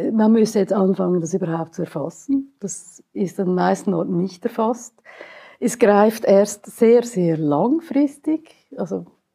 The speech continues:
falls wir das überhaupt machen. Und wir haben natürlich auch gewisse Abgrenzungsprobleme bei Leuten, die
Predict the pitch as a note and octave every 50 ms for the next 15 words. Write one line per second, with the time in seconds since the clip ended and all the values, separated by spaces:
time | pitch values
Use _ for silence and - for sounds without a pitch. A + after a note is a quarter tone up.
0 | _ _ _ - - G3 G#3 G#3+ A3 B3 A#3+ A3 G#3+ - A3+ A3 G#3 F#3+ F#3+ G3
1 | G#3+ G#3 G#3 G3 G3+ - - A3 G#3 G3 F3+ G3+ F#3+ G3 G3+ G#3 F#3+ F3+ F#3+ F#3+
2 | - - F#3+ G3 - _ - G#3 F#3+ G3 F3+ - - - - - - - - -
3 | G3+ F#3+ G3 G3 - - G3 - - _ - G3 - G3 F#3+ F3+ F3+ F#3 F3+ F3+
4 | F3+ F3 F3 F3+ E3+ E3+ F3 F3 - F3+ E3 - F3 E3+ E3